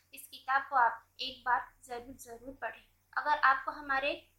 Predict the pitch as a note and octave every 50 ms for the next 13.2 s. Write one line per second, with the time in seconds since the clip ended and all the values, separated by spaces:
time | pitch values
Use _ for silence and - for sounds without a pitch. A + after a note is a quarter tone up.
0 | _ _ _ _ _ _ C4+ C4+ - - D4+ D4 D4+ D#4 D4+ D4 C4 C4+ C4 C4+
1 | C4 C4 C4 B3+ C4 C#4 C4+ C4+ C4 A3+ - - C4 B3 A#3+ A#3 A#3 - - B3+
2 | B3 - A#3+ A3 A#3 _ _ _ _ - C4+ C4+ C4 B3+ A3 G3+ - A#3+ B3 B3
3 | B3 A#3 A3 - _ - C#4 - - - C4+ C#4 D4+ D4+ - - - _ _ -
4 | C4 C4+ - D#4 - - D#4 - - C#4 B3+ - - C#4 - _ - D4 C#4 C#4
5 | C4 C4 C4 C4 C#4 C#4 - - _ _ _ _ _ _ _ C#4 C4+ C4+ C4+ C4+
6 | - B3+ A#3+ B3 B3 B3 B3 _ C4 C#4 C#4 - A#3+ A3+ A#3+ B3 - - B3+ -
7 | - - - - _ _ _ _ _ _ _ - C#4 C#4 - F4 E4+ D#4 C#4 -
8 | C#4+ C#4+ C#4+ D4 D4+ D4+ D#4 D#4 D#4 D#4 D4+ - D#4+ D#4+ D#4+ D#4+ D#4 D4+ D4 -
9 | D4+ D4 D4 D4 D4 C#4+ C#4+ C#4+ D4 C#4 B3+ - - - C4 C4 C4+ B3+ B3 B3
10 | B3+ B3+ - - - _ _ _ _ _ _ _ - - - - C#4 C#4 C4+ C#4+
11 | C#4 C4+ C4 B3+ C4 C#4 C#4 D4+ D4 C#4+ C#4+ - C#4+ C#4 - C#4 C4 B3+ B3+ C4
12 | B3+ B3+ B3+ B3+ C4 C#4 C4+ _ B3+ B3 - C4+ C#4 C4+ - - C4+ A#3+ - B3+
13 | C#4 - - - _